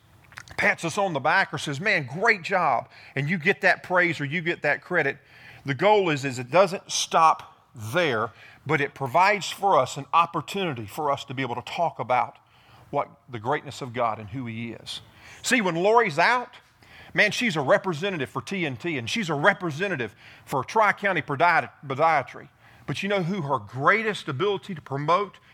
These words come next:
and to be a billboard is for? Almighty God. Lori doesn't say, "Come look at me. Look how great I am. Look how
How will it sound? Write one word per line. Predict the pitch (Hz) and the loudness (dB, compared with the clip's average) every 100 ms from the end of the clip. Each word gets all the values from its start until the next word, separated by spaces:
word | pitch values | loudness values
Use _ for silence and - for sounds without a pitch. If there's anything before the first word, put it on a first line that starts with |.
| - | -8
and | 127 | -6
to | |
be | 123 151 | -2 -2
a | |
billboard | 127 180 180 185 185 | -2 -2 -2 -2 -2
is | 170 | -4
for? | - 185 190 190 _ _ _ _ - - - - - - _ | -6 -6 -8 -8 _ _ _ _ -20 -20 -20 -20 -20 -20 _
Almighty | 143 147 139 123 | -2 2 2 0
God. | 113 110 - - - - - - - - - _ - | -6 -8 -8 -16 -20 -20 -20 -20 -20 -20 -20 _ 0
Lori | 220 | 4
doesn't | 214 202 | 6 4
say, | - - | 2 0
"Come | 196 202 185 | 0 0 2
look | 185 170 | 2 0
at | 170 | -2
me. | 190 302 285 226 _ _ _ _ - | 2 2 0 -6 _ _ _ _ -2
Look | 277 | 6
how | 175 | 6
great | 135 156 170 143 | 6 6 6 8
I | 135 | 6
am. | 156 196 | 4 2
Look | 262 | 2
how | 240 185 | 4 4